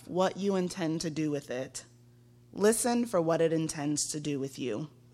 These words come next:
Before you tell your life what truths and values you have decided to live up to,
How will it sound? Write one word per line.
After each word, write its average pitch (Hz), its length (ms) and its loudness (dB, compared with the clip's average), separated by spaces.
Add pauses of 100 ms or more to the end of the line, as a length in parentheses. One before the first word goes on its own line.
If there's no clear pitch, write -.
(880)
Before 214 400 12
you 254 200 8
tell 208 240 2
your 202 200 6
life 185 460 6
what 175 180 6
truths 247 520 0
and 190 260 0
values 170 540 4
you 170 100 0
have 196 160 2
decided 185 480 4
to - 80 -4
live 175 200 2
up 151 180 0
to, 160 400 -2